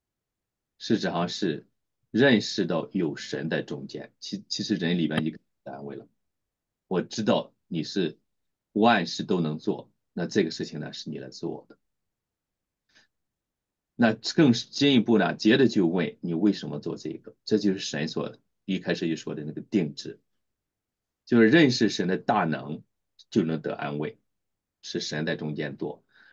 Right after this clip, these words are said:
然后呢，就要更深的呢，是认识神的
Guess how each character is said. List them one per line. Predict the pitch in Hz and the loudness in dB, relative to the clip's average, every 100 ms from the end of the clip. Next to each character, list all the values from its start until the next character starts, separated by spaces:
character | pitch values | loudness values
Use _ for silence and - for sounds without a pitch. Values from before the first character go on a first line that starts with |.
| _ | _
然 | 113 117 | 4 6
后 | 131 - 160 113 | 4 6 8 8
呢， | 85 73 | 6 4
就 | - 110 | 6 6
要 | 107 107 92 78 - _ _ _ _ | 8 6 6 2 -4 _ _ _ _
更 | 208 202 123 | 10 10 8
深 | - 123 123 | 4 6 8
的 | 107 | 6
呢， | 85 | 4
是 | - 101 87 - | 0 -2 -2 2
认 | 131 117 87 | 4 4 4
识 | - 87 - | -2 -4 -4
神 | - 78 71 | -8 -8 -6
的 | 78 82 | -4 -4